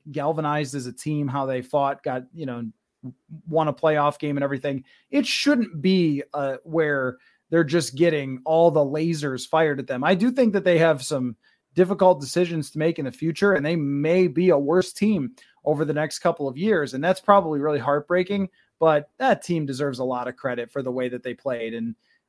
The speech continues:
eventually it just ran out. Like, eventually it just, the emotional toll, uh, was too much and the other team was better. And, and that's how it goes. Um, so any, any reactions to that before we move on to our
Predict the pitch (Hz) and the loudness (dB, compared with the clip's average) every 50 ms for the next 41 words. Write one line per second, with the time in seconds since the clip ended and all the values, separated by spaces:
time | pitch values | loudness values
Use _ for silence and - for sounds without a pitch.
0 | _ _ - 185 185 185 185 240 254 247 254 269 277 277 269 269 - 277 269 - | _ _ 0 2 4 6 6 6 6 6 4 2 2 4 2 2 0 0 -4 0
1 | - 240 262 269 262 285 294 254 180 - - _ 170 165 160 165 160 196 214 202 | 2 4 4 4 4 4 2 2 0 -2 -4 _ -4 -2 0 4 4 4 4 4
2 | - 226 233 220 196 175 151 - 180 190 180 - - - 160 160 156 160 165 180 | 2 0 0 2 2 2 2 4 4 2 2 2 -2 0 0 0 2 4 2 2
3 | - - 180 170 156 - - 165 160 156 156 156 151 143 - _ _ _ _ _ | 2 0 -2 -2 -2 0 2 2 4 4 4 2 0 -4 -8 _ _ _ _ _
4 | - 131 131 127 131 127 139 131 - - - 185 165 165 185 220 214 - - - | -8 -6 -6 -4 -4 -4 -6 -6 -6 -2 0 2 4 6 4 4 4 0 -8 -12
5 | - 139 139 143 143 147 151 160 147 - 165 165 151 147 147 135 123 147 151 160 | -8 -6 -4 -2 -2 -2 -2 -4 -4 -2 -2 -2 -2 -2 -4 -2 -2 0 2 2
6 | 180 185 175 156 135 131 123 120 - _ 131 135 139 147 143 - 151 135 127 123 | 2 2 2 2 0 0 -4 -4 -6 _ -8 -6 -6 -6 -4 -4 -2 -2 -2 -4
7 | 110 117 131 120 95 95 - - _ _ _ _ _ _ _ _ _ - _ _ | -6 -6 -6 -8 -8 -8 -12 -18 _ _ _ _ _ _ _ _ _ -20 _ _
8 | 139 135 123 120 107 104 98 98 98 98 101 _ _ _ _ - - 165 147 131 | -8 -8 -6 -8 -8 -8 -10 -10 -12 -12 -14 _ _ _ _ -4 0 0 0 0
9 | 127 120 - 196 208 214 214 208 214 220 220 226 226 214 214 214 208 208 202 - | 0 -2 0 2 4 4 4 4 2 2 4 4 6 6 6 6 4 4 2 2
10 | 208 202 190 - - 190 180 196 180 160 - 147 139 - 160 160 160 160 156 156 | -2 -2 -2 0 -2 2 4 4 2 2 0 -6 -8 -4 -2 0 0 0 0 -2
11 | 160 151 151 147 143 147 143 - 147 143 135 131 123 120 107 - | -2 0 0 0 0 0 -2 -2 -2 -2 -2 0 -2 -4 -6 -8